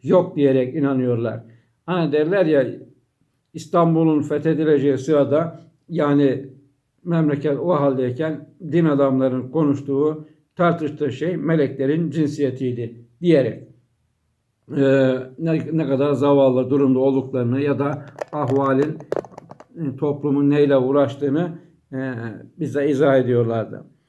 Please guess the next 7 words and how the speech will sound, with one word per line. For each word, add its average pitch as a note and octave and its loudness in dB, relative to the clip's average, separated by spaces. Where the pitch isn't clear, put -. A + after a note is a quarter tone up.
Peki G#3 4
İslam'da F3+ 6
melek E3 4
nedir, D#3+ 4
ne D3 2
değildir? C3 2
Biliyorsunuz E3+ 2